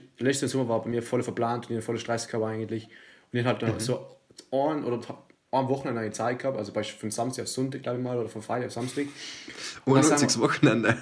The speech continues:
Speaker 1: Ja, weil ich schon allem ausgebucht gehabt. Ich war allem irgendwie unterwegs oder schon, keine Ahnung. Jedenfalls.
Speaker 2: Ja, siehst du, da ist mal wieder der Philipp, der einfach allem versucht, etwas zu dienen.
Speaker 1: Ja, aber er ist einfach so. Ich, keine Ahnung, ich huck mehr ungern daheim rum.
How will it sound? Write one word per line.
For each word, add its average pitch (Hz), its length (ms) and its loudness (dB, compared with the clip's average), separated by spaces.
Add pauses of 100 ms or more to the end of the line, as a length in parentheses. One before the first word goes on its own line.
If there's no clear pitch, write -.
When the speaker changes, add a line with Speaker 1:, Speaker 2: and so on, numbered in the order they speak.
(180)
Speaker 1:
Ja, 151 340 4
weil 131 140 4
ich 147 140 0
schon 143 100 -2 (200)
allem 160 260 4
ausgebucht 131 540 -2
gehabt. 120 260 0
Ich 127 100 2
war 131 180 6
allem 151 160 4
irgendwie 143 220 2
unterwegs 135 400 0
oder 131 80 0
schon, - 380 -4
keine 143 200 0
Ahnung. 107 360 -4
Jedenfalls. 147 560 0 (420)
Speaker 2:
Ja, 110 220 6
siehst 127 280 4
du, 131 40 6
da 127 40 10
ist 127 120 4
mal 120 120 6
wieder 113 200 8
der 107 80 4
Philipp, 127 340 2
der 113 80 4
einfach 117 460 2 (240)
allem 123 180 8
versucht, 117 360 2
etwas 104 220 0
zu 117 120 -2
dienen. 104 340 0 (300)
Speaker 1:
Ja, 170 220 6
aber 113 260 4
er 131 100 2
ist 180 160 -2
einfach 98 300 -6
so. 107 220 -4
Ich, 107 100 -4 (500)
keine 127 200 -2
Ahnung, 117 100 -2
ich 110 60 -2
huck 127 200 -4
mehr 127 300 2
ungern 123 320 -2
daheim 123 180 -4
rum. 113 280 -4